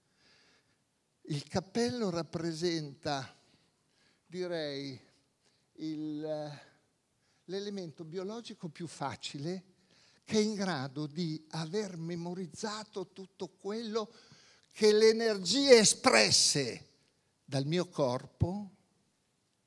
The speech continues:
vengono memorizzate dal cappello. Orco.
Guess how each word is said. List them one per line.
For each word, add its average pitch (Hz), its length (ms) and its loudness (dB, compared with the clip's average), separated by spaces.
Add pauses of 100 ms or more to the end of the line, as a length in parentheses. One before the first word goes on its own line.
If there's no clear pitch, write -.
(1600)
vengono 143 440 -6
memorizzate 127 880 -10
dal 120 180 -12
cappello. - 760 -18 (2250)
Orco. - 400 -2